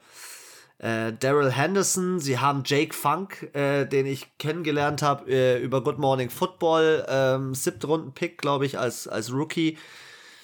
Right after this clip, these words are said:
Also ich bin gespannt, ähm, ob, ob das so erheblich ist. Ähm, gibt schlimmere Verletzungen, ähm, und, äh, ja,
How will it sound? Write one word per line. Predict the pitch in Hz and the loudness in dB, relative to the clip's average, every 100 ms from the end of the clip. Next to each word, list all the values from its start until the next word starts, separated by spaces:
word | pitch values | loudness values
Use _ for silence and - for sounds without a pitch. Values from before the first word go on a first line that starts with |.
| - - - - | -20 -20 -20 -4
Also | 160 185 | 0 0
ich | - | 2
bin | 269 | 0
gespannt, | 269 - 208 233 269 214 | 2 2 4 2 0 -2
ähm, | 196 214 208 208 208 - - - | 2 2 2 0 -2 -4 -8 0
ob, | 185 180 | 0 2
ob | - 175 | -2 -2
das | 185 | 0
so | 190 156 | 0 0
erheblich | 151 208 240 208 | 2 0 0 0
ist. | 226 226 - - _ _ | 0 0 -4 -10 _ _
Ähm, | 151 156 160 160 165 170 - _ _ | 2 4 4 2 -2 -8 -12 _ _
gibt | 147 196 | -2 -2
schlimmere | - 196 214 208 | 2 0 2 2
Verletzungen, | 208 196 185 180 185 185 185 185 - | 2 2 0 0 -2 0 0 -2 -2
ähm, | 156 156 156 156 156 160 160 _ _ _ _ _ _ _ _ - _ | 2 4 4 0 -2 -6 -8 _ _ _ _ _ _ _ _ -16 _
und, | 135 143 143 139 - | 0 2 0 -2 -2
äh, | 127 127 123 123 131 - _ _ _ _ _ _ | 2 4 4 2 0 -10 _ _ _ _ _ _
ja, | 139 160 113 | 2 2 0